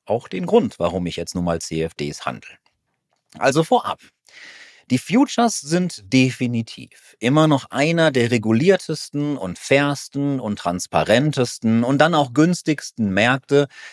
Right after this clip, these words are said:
die wir hier zum Handel zur Verfügung haben.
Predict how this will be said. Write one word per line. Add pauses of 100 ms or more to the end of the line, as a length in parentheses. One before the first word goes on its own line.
(140)
die
wir
hier
zum
Handel
zur
Verfügung
haben.